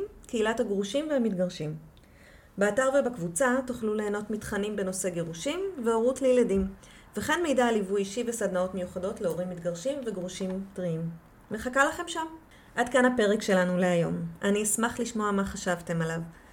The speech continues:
שתפו אותי בוואטסאפ האישי או בדף הפייסבוק "החיים הסודיים של הגרושים". אם יש לכם שאלות, או שאתם רוצים לדבר איתי,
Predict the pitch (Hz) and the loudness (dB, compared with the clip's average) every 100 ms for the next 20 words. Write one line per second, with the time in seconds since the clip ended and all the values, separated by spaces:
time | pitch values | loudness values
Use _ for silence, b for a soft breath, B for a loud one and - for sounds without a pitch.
0 | B B B - 247 320 339 302 190 185 | B B B 0 0 2 2 4 6 8
1 | 196 214 180 147 - 240 226 170 175 190 | 6 4 0 -2 0 2 4 4 2 0
2 | 196 - 202 202 196 196 190 - 185 214 | -4 4 4 4 0 0 0 -2 0 0
3 | 220 175 175 175 185 170 160 156 - 120 | 0 0 0 0 0 0 -2 -8 -8 -8
4 | - - - - 214 247 277 269 247 247 | -8 -14 -20 -4 0 2 0 0 0 2
5 | 214 175 135 - 175 - 196 190 190 214 | 2 2 0 -6 -10 -2 -2 0 -2 0
6 | 208 202 226 269 277 190 | 0 2 4 2 2 -4